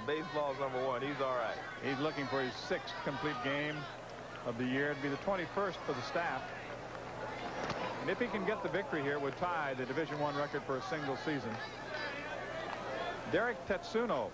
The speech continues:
Speaker 2: of Hawaii won his twenty games in nineteen seventy-nine.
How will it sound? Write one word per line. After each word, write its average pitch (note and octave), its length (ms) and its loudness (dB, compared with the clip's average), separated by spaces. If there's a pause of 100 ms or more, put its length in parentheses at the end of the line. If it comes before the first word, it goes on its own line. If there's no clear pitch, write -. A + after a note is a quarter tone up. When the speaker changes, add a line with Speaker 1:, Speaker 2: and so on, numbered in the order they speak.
(160)
Speaker 2:
of B2 100 2
Hawaii D3 480 2 (300)
won D#3+ 180 2
his F#3 180 2
twenty D#3 300 0
games C#3 300 0
in D3+ 80 0
nineteen F3 380 0
seventy-nine. F3+ 680 0